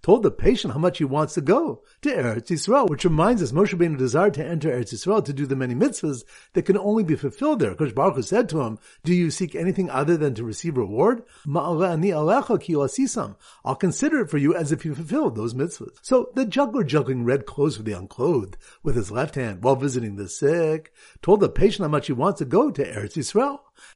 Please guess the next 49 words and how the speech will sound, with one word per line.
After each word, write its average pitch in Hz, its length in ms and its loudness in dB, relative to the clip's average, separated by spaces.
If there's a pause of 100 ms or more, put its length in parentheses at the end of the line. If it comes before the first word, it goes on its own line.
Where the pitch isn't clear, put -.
and 180 140 2
juggled 196 280 4
all 165 120 2
the 160 80 2
parts - 260 0
that 160 80 -2
are 127 60 0
brought 156 220 2
with 123 120 -2
a 117 80 -2
mincha 196 520 0 (260)
with 139 120 -10
his - 160 -6
right 107 220 -6
hand, 113 280 -8
which 156 180 -6
reminds 156 340 -4
us, 107 220 -8 (300)
the 135 60 -10
second 160 320 -4
pair 180 160 0
begins 196 320 -2
by 185 120 4
describing 180 420 0
the 170 100 0
differences 180 800 0 (240)
between 175 240 -2
the 151 80 0
mincha 190 320 -2
v'sota 175 560 2
and 127 120 -2
an 135 100 -2
ordinary 107 380 -4
mincha, 165 480 0 (260)
and 151 80 -6
the 147 60 0
Gemara 196 160 4
brings 160 200 0
a 175 60 2
brisa 208 280 2
which 165 220 -4
details 170 440 0
the 156 100 0
entire 151 260 0
procedure 143 680 -2 (180)
of 165 140 -4
a 180 60 2
standard 92 360 -8
mincha. 104 380 -8